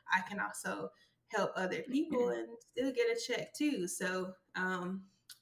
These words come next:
Speaker 1: I would say all of that kinda sparked my interest. And so I dived right in and, um, oh, and of course there's perks to being a travel agent. So there were some goodies with that too that kinda really sucked me in, and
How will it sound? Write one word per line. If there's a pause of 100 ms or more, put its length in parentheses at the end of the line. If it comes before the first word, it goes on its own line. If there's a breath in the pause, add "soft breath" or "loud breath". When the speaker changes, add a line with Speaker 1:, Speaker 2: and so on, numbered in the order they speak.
(720)
Speaker 1:
I
would
say
all
of
that
kinda
sparked
my
interest.
And
so
I
dived
right
in
and, (560 soft breath)
um, (1040)
oh,
and
of
course
there's
perks
to
being
a
travel
agent.
So
there
were
some
goodies
with
that
too
that
kinda
really
sucked
me
in,
and